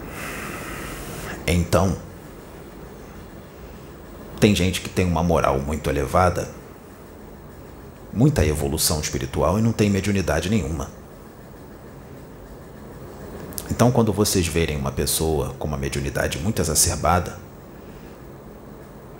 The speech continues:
cuidado, não venerem ela, não idolatrem ela, porque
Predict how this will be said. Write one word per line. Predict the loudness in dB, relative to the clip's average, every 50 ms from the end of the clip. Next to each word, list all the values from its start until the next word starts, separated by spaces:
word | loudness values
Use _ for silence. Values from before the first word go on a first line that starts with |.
| -18 -18 -18 -16 -16 -16 -14 -14 -14 -14 -14 -14 -10 -8 -8 -6 0 4
cuidado, | 4 6 6 8 6 6 6 4 2
não | 2 2 4
venerem | 4 6 4 6 6 4 4 2 2 0 0 0
ela, | 2 2 2 0 0
não | 0 0 0
idolatrem | 2 2 2 2 4 2 2 0 0 -4 -4 -2 -2
ela, | 0 2 2 2 2 -2
porque | -2 -4 -4 -4 -4 -4 -2 -2 0 0 -2 -4